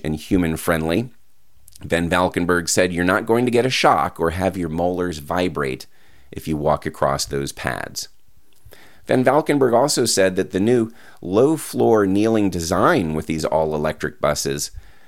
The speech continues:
will help improve boarding time and ease for wheelchair passengers. He said regarding the current buses, you're looking at a five to seven minute process per wheelchair to board them, get them fully secured, and then get the bus on the way.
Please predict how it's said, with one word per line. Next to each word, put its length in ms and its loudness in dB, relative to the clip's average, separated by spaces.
will 200 2
help 260 0
improve 480 0
boarding 400 0
time 480 -6
and 260 0
ease 640 -2
for 180 -4
wheelchair 600 0
passengers. 800 -6
He 100 -2
said 240 2
regarding 460 4
the 80 -2
current 500 0
buses, 520 -4
you're 140 0
looking 320 0
at 80 0
a 20 -2
five 420 -2
to 80 -8
seven 460 0
minute 300 -4
process 580 -2
per 320 -12
wheelchair 640 -4
to 100 -10
board 380 0
them, 260 -10
get 200 -2
them 140 -4
fully 300 -2
secured, 640 0
and 140 -4
then 120 -2
get 200 -2
the 80 -10
bus 320 -2
on 160 0
the 80 -8
way. 320 -10